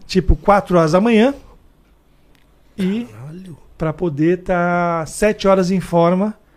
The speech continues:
Speaker 1: lá em Pirituba. Então, acordava quatro horas da manhã,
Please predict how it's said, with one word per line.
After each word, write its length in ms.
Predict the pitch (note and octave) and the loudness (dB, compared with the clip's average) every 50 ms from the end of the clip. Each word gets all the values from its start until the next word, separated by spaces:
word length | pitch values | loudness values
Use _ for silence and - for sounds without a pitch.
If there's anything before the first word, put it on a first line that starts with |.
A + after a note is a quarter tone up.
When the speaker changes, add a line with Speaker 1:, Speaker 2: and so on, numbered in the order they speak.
| _ _ _ _ - | _ _ _ _ -6
Speaker 1:
lá 140 | D#3+ D#3 E3 | -2 -2 -2
em 60 | D#3 | 0
Pirituba. 460 | - E3+ E3+ F3 E3+ - C3 A#2+ B2+ | 0 0 0 0 -2 -2 -6 -6 -6
Então, 400 | B2+ B2 B2 E3+ F3 F#3+ G3 F#3+ - _ _ _ _ _ _ _ - | -6 -4 0 2 2 2 0 -2 -6 _ _ _ _ _ _ _ -12
acordava 380 | - - D3+ D3+ C#3+ C#3 D3+ | -6 -4 -2 -2 -2 -4 -4
quatro 340 | C#3+ D#3 D3+ - - D3+ D3+ | -4 -4 -4 -4 -2 -2 0
horas 160 | D3+ C#3+ C#3 | 0 0 0
da 80 | D3+ D3+ | -2 -2
manhã, 540 | D#3 D#3+ D#3 D#3+ E3+ F#3 G3+ G#3 G#3+ G#3+ | -2 0 0 0 0 2 2 2 0 -2